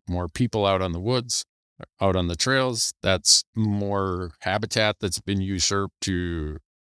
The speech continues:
you know, subdivision, to human development. So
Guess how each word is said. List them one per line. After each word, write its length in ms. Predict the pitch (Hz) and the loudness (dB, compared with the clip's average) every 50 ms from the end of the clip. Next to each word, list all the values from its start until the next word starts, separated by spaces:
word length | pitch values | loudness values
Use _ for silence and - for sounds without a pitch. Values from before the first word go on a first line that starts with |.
| _ _ _ - | _ _ _ -4
you 80 | 85 | -2
know, 160 | 82 78 73 69 | 0 0 0 2
subdivision, 720 | - - 104 113 107 110 101 107 101 95 92 101 98 90 | 2 2 2 2 0 0 0 0 0 0 0 -2 -4 -4
to 140 | 87 87 82 | -4 -4 -4
human 300 | 87 107 104 98 101 95 | -2 -2 0 0 0 -2
development. 680 | 90 85 90 95 101 101 104 101 98 107 101 92 95 | -2 -2 0 0 0 0 0 0 -2 -2 -2 -2 0
So 360 | - - 110 101 95 90 80 | 2 2 2 2 2 0 0